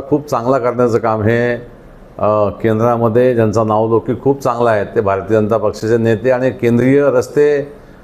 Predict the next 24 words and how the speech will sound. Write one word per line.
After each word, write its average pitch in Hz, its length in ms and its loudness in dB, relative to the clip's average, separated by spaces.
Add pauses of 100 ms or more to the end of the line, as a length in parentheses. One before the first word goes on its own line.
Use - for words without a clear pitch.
(140)
अ, 117 340 2
विकास 120 440 0
मंत्री - 320 0 (880)
आदरणीय - 340 0 (680)
नितीनजी - 540 -2
गडकरी - 460 -2
साहेब - 520 -4
यांनी - 500 2 (220)
आम्हाला 117 320 0
खूप 135 160 0
मोठं 139 600 0
या 123 80 4
पुरंदरला - 520 -2
वरदान - 500 -2
दिलं - 260 -2 (380)
आणि, - 200 0 (360)
अ, - 240 0 (100)
हा - 80 -4
सासवड - 420 -2
बाह्य - 300 0
मार्ग 101 320 0
जो 120 220 0
रस्ता 120 320 -2
आहे 107 240 0